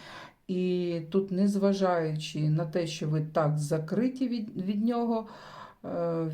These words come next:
він має надію на продовження, що щось іще буде. Тут, е, каже, ну, не може бути такого, що це так от все. Все ще може бути.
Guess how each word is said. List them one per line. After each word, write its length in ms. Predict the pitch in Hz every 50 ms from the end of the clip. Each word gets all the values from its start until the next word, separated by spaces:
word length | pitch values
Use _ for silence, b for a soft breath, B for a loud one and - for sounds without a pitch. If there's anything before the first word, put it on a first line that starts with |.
| 156 156
він 260 | 175 190 208 220 208
має 300 | 202 196 196 196 185 180
надію 760 | 175 170 170 160 156 156 180 190 202 202 190 190 185 175 - -
на 180 | 165 170 165
продовження, 840 | 156 - 175 175 170 - 175 160 139 143 - - 127 123 120 117 147
що 160 | - - 151
щось 360 | 147 - 208 226 233 226 -
іще 300 | 196 196 - - - 180
буде. 420 | 170 165 180 180 170 165 143 139
Тут, 300 | 139 - - 147 147 -
е, 200 | - 127 135 131 -
каже, 240 | - 160 156 156 156
ну, 120 | 160 165
не 80 | 175 180
може 280 | 190 190 170 - 175
бути 240 | 151 151 156 160 156
такого, 400 | 156 170 - - 240 262 240 196
що 200 | 196 - 175 160
це 200 | 151 156 190 175
так 240 | 180 165 160 - 170
от 120 | 160 147
все. 360 | - - - - - - - B B B B B B B B
Все 300 | - - - 220 240 247
ще 220 | - - - 214
може 380 | 185 165 165 180 180 180 196 190
бути. 500 | 170 165 165 151 151 151 - - -